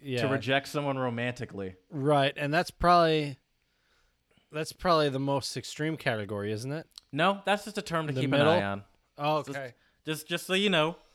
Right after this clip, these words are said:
Speaker 2: parents, <coughs>
Speaker 1: Kids
Speaker 2: Your
Speaker 1: are
Speaker 2: kid's
Speaker 1: curving each
Speaker 2: n-,
Speaker 1: other.
Speaker 2: not getting any pussy. He's, uh, a loser.
Speaker 1: <laughs>
Speaker 2: Um, this is an interesting one.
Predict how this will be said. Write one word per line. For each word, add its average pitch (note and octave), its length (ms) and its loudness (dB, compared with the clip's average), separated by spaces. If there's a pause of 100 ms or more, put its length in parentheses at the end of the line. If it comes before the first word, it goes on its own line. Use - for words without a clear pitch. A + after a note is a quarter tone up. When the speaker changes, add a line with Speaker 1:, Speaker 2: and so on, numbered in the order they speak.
(160)
Speaker 2:
parents, D3 520 4
<coughs> F#3 560 -2 (300)
Speaker 1:
Kids D3+ 160 -6
Speaker 2:
Your C#3 80 2
Speaker 1:
are E3 40 -4
Speaker 2:
kid's D3+ 180 4
Speaker 1:
curving D3+ 180 0
each C#3+ 160 0
Speaker 2:
n-, C#3+ 160 8
Speaker 1:
other. C#3 100 2
Speaker 2:
not D3 180 8
getting A#2 220 2
any G#2 140 0
pussy. G#2 420 -6
He's, A2 220 -8
uh, G#2 340 -2
a G#2 60 -2
loser. G#2 400 -4 (1120)
Speaker 1:
<laughs> D#3 80 -16 (1800)
Speaker 2:
Um, C3+ 760 2 (2500)
this G3+ 160 -6
is C4+ 120 -6
an A#2+ 100 -6
interesting G2 440 -12
one. F#2+ 240 -12